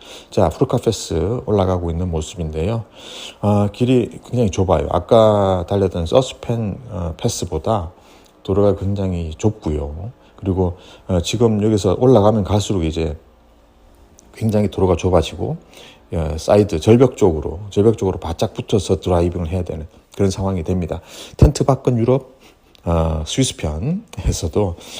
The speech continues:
이 푸르카 패스를 달리는, 어, 장면이 나왔었는데요. 아, 운전하면서도 후덜덜거리는 그런 모습이 방송됐던 기억이 있습니다.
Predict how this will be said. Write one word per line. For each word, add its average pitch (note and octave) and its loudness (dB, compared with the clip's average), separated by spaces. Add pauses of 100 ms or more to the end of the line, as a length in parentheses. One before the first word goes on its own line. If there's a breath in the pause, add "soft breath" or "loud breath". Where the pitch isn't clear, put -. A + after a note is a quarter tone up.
(260 loud breath)
이 G#2+ 0
푸르카 A#2 0
패스를 F2 -2
달리는, E2 -4 (100)
어, D2+ -6
장면이 F2 -2
나왔었는데요. E2 -4 (720 loud breath)
아, F#2+ 2
운전하면서도 G#2 2
후덜덜거리는 G2 0 (320)
그런 E2+ -2
모습이 E2 -8
방송됐던 E2 -8
기억이 D#2+ -8
있습니다. E2 -10